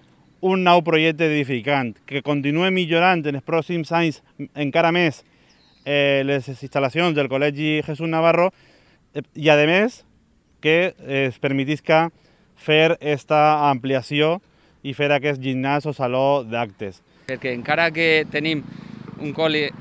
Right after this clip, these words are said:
Speaker 2: reformat i amb unes instal·lacions idònies per a l'educació, és de veres que te-, tenim una mancança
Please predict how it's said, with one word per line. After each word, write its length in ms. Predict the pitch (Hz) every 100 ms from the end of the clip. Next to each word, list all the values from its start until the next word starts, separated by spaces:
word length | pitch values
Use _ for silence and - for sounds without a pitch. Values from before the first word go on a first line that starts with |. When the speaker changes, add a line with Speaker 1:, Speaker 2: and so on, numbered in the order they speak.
| - 123
Speaker 2:
reformat 640 | 139 - 123 139 165 131 - - -
i 240 | 135 135 135
amb 460 | 127 127 123 -
unes 240 | 139 147 -
instal·lacions 800 | 139 143 139 123 139 147 143 - - - -
idònies 360 | 131 151 156 117
per 100 | 135
a 80 | 131
l'educació, 600 | 135 139 160 - 175 202 - - - -
és 100 | 156
de 80 | 165
veres 200 | 180 190
que 120 | 156
te-, 400 | 139 147 143 143 135
tenim 240 | 143 139 160
una 160 | 170 160
mancança 680 | 156 135 175 160 139 170